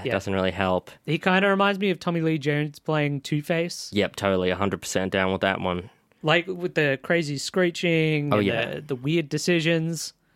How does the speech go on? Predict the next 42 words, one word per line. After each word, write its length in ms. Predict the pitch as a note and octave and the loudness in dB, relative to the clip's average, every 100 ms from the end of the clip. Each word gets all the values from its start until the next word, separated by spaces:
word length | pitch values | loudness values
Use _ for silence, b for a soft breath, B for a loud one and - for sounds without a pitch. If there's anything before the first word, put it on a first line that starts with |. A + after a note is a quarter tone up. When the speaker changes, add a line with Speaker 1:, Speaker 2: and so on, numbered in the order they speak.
| - | -6
Speaker 2:
So, 520 | - A#2 A2+ A#2 A2+ - _ _ | 0 4 4 4 0 -4 _ _
what, 340 | A2 D#3 - C#3 | 0 0 0 0
what, 180 | F3 D3 | 0 2
wait, 320 | E3+ E3 A2 | 2 2 0
what 200 | C3 D3 | -2 -2
we, 120 | D#3+ - | -4 -2
yeah, 180 | G2 F2 | -2 -2
what 300 | F#2 B2+ - | 2 2 2
we 80 | B2 | 2
then 220 | A2+ C#3 | 2 2
get 180 | G#2+ F2+ | 2 2
given 280 | G2+ F#2+ G2 | 0 2 2
is 180 | G2 | 0
that 220 | - G#2 - | 0 -2 0
there's 160 | G2 | 0
a 40 | G2+ | 2
bunch 300 | A2 C3 A2 | 0 0 -6
of 120 | - | -14
terrorists 840 | - B2+ A#2+ F2+ G2 - - - - _ | -4 0 2 0 -4 -10 -12 -14 -16 _
who 100 | G#2 G#2 | -2 0
are 40 | |
trying 300 | - G#2+ G2+ | 2 2 2
to 60 | - | 0
fight 400 | G2 G2+ - - | 2 2 -2 -8
to 380 | - G2+ F#2+ F2+ b b | -4 0 0 -4 b b
Speaker 1:
Oh 180 | D#3 D#3+ | -2 0
my 80 | C3 | -2
God, 100 | - | 0
Speaker 2:
get 160 | B2 G2+ | 2 2
rid 180 | G#2+ A#2 | 2 4
of 140 | A#2 | 4
Speaker 1:
forgot 80 | C3+ | 2
about 20 | |
Speaker 2:
the, 340 | G#2 G2 F#2+ F#2+ | 2 2 0 -2
Speaker 1:
this. 120 | - | 0
Speaker 2:
uh, 600 | F#2 F#2 F2+ F2+ F2+ - - - - | 2 2 2 0 -2 -6 -14 -20 -6
the, 220 | - G2 - - | -2 -2 -4 -2
the 200 | G2+ - - - | -2 -2 -10 -2
shield, 420 | - C#3+ G#2+ F2 | 2 4 2 0
right? 300 | F2+ F#2+ F#2+ - C#3 | -2 0 -2 -4 -2
Speaker 1:
Yeah. 220 | C#3+ - | -2 0
Speaker 2:
Now, 260 | A#2+ B2+ | 2 2